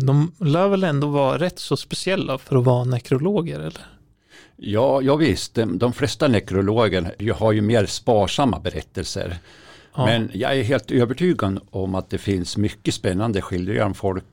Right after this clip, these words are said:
Speaker 2: eh, säkert från många fler orter och socknar runt om i, i Sverige, liksom.
Speaker 1: Ja.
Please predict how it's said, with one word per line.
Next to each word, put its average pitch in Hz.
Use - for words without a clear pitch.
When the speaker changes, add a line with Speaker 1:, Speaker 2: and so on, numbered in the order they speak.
Speaker 2:
eh, -
säkert -
från 104
många 98
fler 147
orter -
och 90
socknar 87
runt 85
om 87
i, -
i 104
Sverige, 62
liksom. -
Speaker 1:
Ja. 135